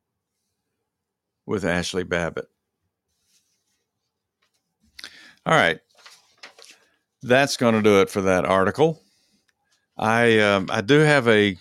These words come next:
closing thought. I started back last night doing a closing thought for, uh,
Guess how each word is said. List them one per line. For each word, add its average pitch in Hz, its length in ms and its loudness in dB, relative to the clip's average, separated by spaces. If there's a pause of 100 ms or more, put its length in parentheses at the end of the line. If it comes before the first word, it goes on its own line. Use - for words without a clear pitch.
(320)
closing 127 560 -2
thought. 117 340 0
I 110 100 0
started 104 540 -2 (320)
back 104 240 -2
last 95 240 -2
night 95 260 -2
doing 95 260 -2
a 87 80 -4
closing 90 600 -2
thought 95 500 -2 (1700)
for, 107 540 2 (420)
uh, 95 600 -2